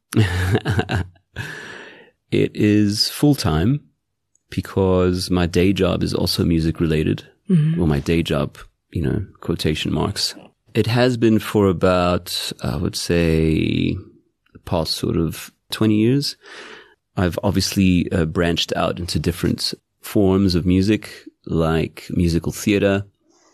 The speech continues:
Speaker 1: uh, taken the sort of more engineer route, like recording other artists and bands and then producing as well. Um, teaching. I used to teach, but now it's pretty much,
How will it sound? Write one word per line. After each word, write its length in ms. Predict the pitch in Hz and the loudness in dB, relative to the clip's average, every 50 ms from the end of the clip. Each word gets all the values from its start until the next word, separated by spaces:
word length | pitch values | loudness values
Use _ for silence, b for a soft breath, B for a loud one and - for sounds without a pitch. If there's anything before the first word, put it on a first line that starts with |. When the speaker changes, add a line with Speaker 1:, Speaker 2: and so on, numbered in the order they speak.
| - - - | -20 -12 -8
Speaker 1:
uh, 280 | 92 82 82 80 80 82 | -4 -2 -2 -2 -2 -2
taken 320 | - - 87 82 - 90 | 0 0 0 0 2 0
the 100 | 85 82 | 0 0
sort 240 | 80 - 87 87 85 | 0 0 -2 0 -2
of 120 | 80 80 87 | 0 0 0
more 800 | 85 85 82 82 82 82 82 80 80 80 80 80 80 78 78 - - - - - - - - - - - - - - _ - | 2 2 2 2 2 2 2 2 2 2 2 2 2 0 -2 -4 -6 -6 -6 -6 -6 -6 -6 -6 -8 -8 -12 -14 -16 _ -4
engineer 600 | 90 92 87 87 87 85 85 90 90 90 87 90 | 0 2 2 2 2 2 2 4 4 4 4 2
route, 520 | 90 85 87 90 92 92 - - - - - - - | 2 2 2 2 2 2 0 -4 -6 -8 -6 -6 -6
like 180 | 87 - - | -6 -4 -4
recording 400 | 85 85 - - 92 82 82 82 | -6 -6 -2 -2 0 0 2 2
other 180 | 80 80 80 - - | 2 0 0 -2 -2
artists 600 | 95 98 95 92 95 95 92 - - - - 82 | -2 -2 0 0 0 0 -2 -2 -4 -2 -2 -2
and 160 | 82 82 85 | -2 -2 0
bands 380 | 87 90 87 90 90 90 85 | 0 0 2 2 2 2 0
and 80 | 76 73 | 0 -2
then 120 | 71 76 | -4 -4
producing 600 | - - 80 80 85 90 85 - - 90 87 85 | -2 -2 -2 0 0 0 0 0 0 0 0 0
as 140 | 82 78 - | -2 -2 -2
well. 480 | 85 87 87 87 87 87 87 87 90 90 B B B B B B B B B _ - | 0 0 0 2 0 0 0 -2 -4 -6 B B B B B B B B B _ -4
Um, 300 | - 82 82 80 78 76 | -2 0 0 0 0 -2
teaching. 840 | - - - 104 92 - - 101 95 92 92 90 90 92 95 87 - - _ _ _ - - | -2 0 0 0 0 0 0 0 2 2 2 2 2 2 0 -2 -6 -12 _ _ _ -10 -6
I 20 | 71 | -6
used 200 | 73 - - - | -6 -4 -6 -8
to 60 | - | -8
teach, 500 | - - - 95 - - - - - - - _ _ _ _ - - _ _ - | -4 -4 -4 -2 -2 -2 -2 -2 -4 -6 -10 _ _ _ _ -20 -20 _ _ 0
but 480 | 101 90 85 85 87 - - - - - - | 0 2 2 0 -2 -4 -6 -8 -6 -2 0
now 540 | 92 92 92 92 92 95 92 92 92 92 | 0 2 2 2 2 2 2 2 2 0
it's 380 | - - 98 - - - - - - _ | 0 -2 -4 -4 -2 0 -2 -2 -2 _
pretty 480 | - - - - 113 110 107 98 98 95 | -14 -16 -4 0 4 4 4 4 4 4
much, 520 | 92 92 87 90 - - - - - - | 4 2 2 0 -2 -4 -4 -4 -4 -6